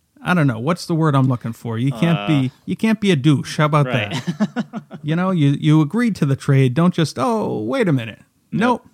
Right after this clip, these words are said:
Speaker 1: no trade."
Speaker 2: No trade. Forget it. Just undo it.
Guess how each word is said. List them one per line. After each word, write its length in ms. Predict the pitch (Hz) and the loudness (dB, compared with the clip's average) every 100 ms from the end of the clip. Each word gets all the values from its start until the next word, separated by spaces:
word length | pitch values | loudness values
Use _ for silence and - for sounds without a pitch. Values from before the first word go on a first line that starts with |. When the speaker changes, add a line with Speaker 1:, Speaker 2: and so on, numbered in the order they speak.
| _ | _
Speaker 1:
no 140 | 208 190 | 0 0
trade." 280 | - 98 117 | -2 -10 -10
Speaker 2:
No 140 | 120 | -12
trade. 320 | 110 95 95 | -10 -10 -12
Forget 300 | - 143 110 | -10 -6 -4
it. 160 | 107 107 _ _ _ | -6 -10 _ _ _
Just 140 | 127 127 | -18 -12
undo 400 | 160 147 107 101 | -10 -8 -8 -8
it. 180 | 107 | -10